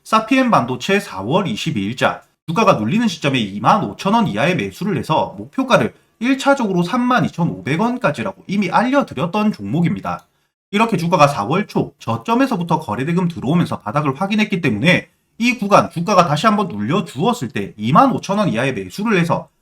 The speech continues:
아직까지 전량 홀딩을 하고 있기 때문에 제가 매일같이 여러분들에게 유튜브 라이브 방송에서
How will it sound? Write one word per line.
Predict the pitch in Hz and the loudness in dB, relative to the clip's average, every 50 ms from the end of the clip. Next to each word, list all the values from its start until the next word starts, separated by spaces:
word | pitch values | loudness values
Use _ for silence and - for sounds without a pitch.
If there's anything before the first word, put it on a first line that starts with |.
| _ | _
아직까지 | - - 220 233 - 127 - - 117 101 - 139 139 - - - | -2 -2 -2 0 -2 -6 -6 -4 -6 -4 -2 -2 -4 -4 -4 -8
전량 | - 107 101 113 160 185 190 196 - | -8 -6 -2 0 0 0 0 -2 -2
홀딩을 | 262 262 262 269 302 302 294 214 | -2 -2 0 0 0 0 2 2
하고 | 233 233 247 240 | 0 0 0 -2
있기 | 220 - 202 170 | -4 -4 -4 -2
때문에 | 143 117 98 95 113 170 180 113 90 - - _ _ - | -2 -2 -2 0 2 2 2 2 0 -6 -14 _ _ 0
제가 | 131 143 165 | 2 2 2
매일같이 | 143 117 143 196 226 240 233 220 | 2 2 2 2 0 0 0 0
여러분들에게 | 151 127 131 139 151 175 170 139 123 117 143 151 143 | 0 2 0 0 0 0 0 0 0 0 0 0 0
유튜브 | 113 117 113 - - 233 240 | 0 -2 -4 -4 -6 -2 0
라이브 | 143 110 113 123 | 2 0 0 0
방송에서 | - - 107 110 107 - 180 185 180 - 110 95 - - | -4 -6 -6 -6 -4 -2 -2 -2 0 -2 -2 -4 -6 -10